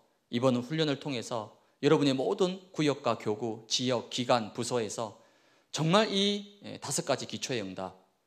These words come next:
이걸 실현시킬 수 있는, 에, 전도자의 삶, 그걸 통해서 그 시작이 되는, 에, 생명운동, 영접운동들이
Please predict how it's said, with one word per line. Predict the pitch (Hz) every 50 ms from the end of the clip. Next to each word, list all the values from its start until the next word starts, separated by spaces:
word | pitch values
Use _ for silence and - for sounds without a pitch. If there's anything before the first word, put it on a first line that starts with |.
| _ _ _
이걸 | 170 170 165 190 180 170
실현시킬 | - - 202 214 208 202 - - - 185
수 | 175 - 156
있는, | 147 151 175 214 240 240 - - - _
에, | - - -
전도자의 | - 110 107 117 120 120 107 98
삶, | 98 - - 107 95 92 - _ _ _ _ _ _ _ _
그걸 | - - 214 190
통해서 | - 190 165 165 151 156 147 151
그 | - 185
시작이 | 160 - - 240 240 226 214 180
되는, | 175 170 185 220 254 240 - - - _ -
에, | 101 95
생명운동, | - - 202 196 185 175 160 135 123 113 110 113 110 101 - -
영접운동들이 | 113 113 135 135 143 180 170 165 147 139 139 139 123 107 101 95 -